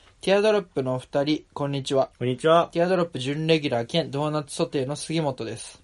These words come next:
Speaker 2: あ、はい。
Speaker 1: もう年の瀬ですね。
Speaker 2: <laughs>
Speaker 1: このお便りが読まれる頃には、除夜の鐘が聞こえてくる頃だと思います。今年一年、
Speaker 2: <laughs> そんなことない。
Speaker 1: いろいろなことがありましたね。
Speaker 2: うん。
Speaker 1: エービーユーズに杉本をゲスト出演。
Speaker 2: うん。
Speaker 1: 照り焼き大革命ラジオ、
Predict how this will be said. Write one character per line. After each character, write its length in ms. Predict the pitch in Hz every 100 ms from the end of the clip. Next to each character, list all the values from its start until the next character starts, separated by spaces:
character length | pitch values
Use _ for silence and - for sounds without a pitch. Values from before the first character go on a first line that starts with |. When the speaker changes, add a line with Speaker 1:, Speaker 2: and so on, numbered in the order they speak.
| _
Speaker 2:
あ、 80 | 101
は 400 | 90 101 107 131
い。 100 | 120 _ - _ - 190
Speaker 1:
も 240 | 160 151
う 40 | 143
年 240 | 147 -
の 120 | 170
瀬 120 | 175 185
で 120 | 190
す 180 | - 156
ね。 200 | 175 180 233 - _
Speaker 2:
<laughs> 320 | _ _ _
Speaker 1:
こ 100 | -
の 140 | 160 175
お 60 |
便 140 | 175 196
り 80 |
が 60 | 160
読 120 | 143
ま 100 | 151
れ 100 | 180
る 100 | 175
頃 220 | - 160
に 120 | 147 143
は、 220 | 165 -
除 140 | 151 147
夜 80 | 143
の 120 | 135
鐘 220 | 131 131
が 80 | 123
聞 140 | -
こ 100 | 156
え 40 | 143
て 100 | 147
く 120 | 175
る 120 | 160
頃 220 | - 170
だ 120 | 156
と 160 | 165 190
思 160 | 143 135
い 40 |
ま 140 | 139
す。 260 | 165 - - _ _ _ _ _ _
今 120 | -
年 260 | 180 220 233
一 180 | 226 240
年、 200 | 208 147
Speaker 2:
<laughs> 40 |
そ 20 |
ん 20 | 165
な 60 |
こ 0 |
と 0 |
な 60 | 185
い。 20 |
Speaker 1:
い 40 |
ろ 60 | 220
い 20 | 226
ろ 60 |
な 20 |
こ 80 | 226
と 120 | 220
が 60 | 190
あ 60 | 151
り 80 |
ま 120 | 147 156
し 80 |
た 100 | -
ね。 220 | 143 170 170
Speaker 2:
う 40 |
ん。 160 | 90 90 - -
Speaker 1:
エ 140 | 147
ー 60 | 151
ビ 80 | 160
ー 80 | 165
ユ 40 |
ー 40 |
ズ 100 | 147
に 100 | 135
杉 240 | 131 - 160
本 260 | 156 135
を 40 | 120
ゲ 120 | 127
ス 100 | -
ト 120 | -
出 280 | 139 - 139
演。 160 | 117 - _ -
Speaker 2:
う 20 |
ん。 160 | 95 85 -
Speaker 1:
照 100 | -
り 80 | 160
焼 180 | 175 170
き 80 | 156
大 180 | 175 170
革 180 | 175
命 140 | 170 175
ラ 100 | 180
ジ 140 | 170
オ、 120 | 147